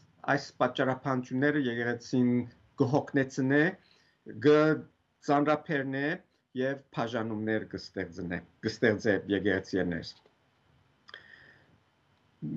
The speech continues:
Պետք չունենք, սիրելիներ, որ ուրիշ մեկը գտնենք, երբ որ Աստված մեզի գսե, որ «Ես քեզի գուզեմ, որ այս մեկը ընես»։ Երբ Աստված քեզի կգանչե, անմիջապես հնազանդիր, ա,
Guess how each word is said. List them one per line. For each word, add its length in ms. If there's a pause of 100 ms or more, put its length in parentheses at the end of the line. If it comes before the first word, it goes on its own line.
(360)
Պետք 240
չունենք, 540
սիրելիներ, 600
որ 300
ուրիշ 260
մեկը 300
գտնենք, 560 (340)
երբ 240
որ 100
Աստված 400
մեզի 340
գսե, 440
որ 320 (400)
«Ես 280
քեզի 300
գուզեմ, 380
որ 200 (340)
այս 220
մեկը 380
ընես»։ 320 (760)
Երբ 220
Աստված 380
քեզի 300
կգանչե, 440 (260)
անմիջապես 680
հնազանդիր, 760 (400)
ա, 160